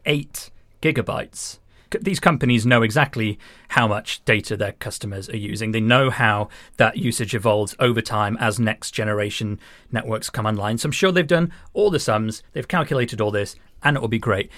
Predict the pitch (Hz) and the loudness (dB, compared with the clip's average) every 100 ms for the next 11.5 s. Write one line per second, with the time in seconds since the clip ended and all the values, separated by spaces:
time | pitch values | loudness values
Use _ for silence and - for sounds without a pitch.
0 | - - 123 120 160 190 175 - 139 123 | -10 -4 -2 0 2 4 4 2 2 2
1 | 101 101 107 - - 113 110 - 113 107 | 2 -2 -4 -8 -2 2 2 2 0 0
2 | - 226 165 113 98 - _ 113 101 - | -4 -8 -6 -4 -6 -12 _ -4 -4 -6
3 | - 123 113 104 104 104 104 104 107 101 | -6 -4 -2 -2 -2 -2 -2 -2 0 0
4 | 185 - - - - - 104 127 - 127 | -2 -4 -8 -12 -8 -6 -4 -4 -6 -8
5 | 110 107 104 110 117 143 - - - - | -4 -2 -2 -2 -2 -4 -10 -16 -18 -18
6 | - - 143 - - 139 180 170 127 156 | -4 -2 -2 -4 -2 2 2 2 0 2
7 | 147 - - 143 143 139 - 185 160 202 | 2 2 2 4 4 -2 -8 -2 0 2
8 | 185 160 175 160 170 139 131 - - 151 | 2 0 -4 -2 -2 -2 -4 -6 2 4
9 | 110 113 117 - - 151 - 113 - - | 4 0 -6 -14 -4 2 4 4 2 -8
10 | - - 120 127 123 113 - 120 110 127 | -12 -6 2 4 4 2 -2 -2 -2 0
11 | 117 - 110 87 | -2 -2 -6 -6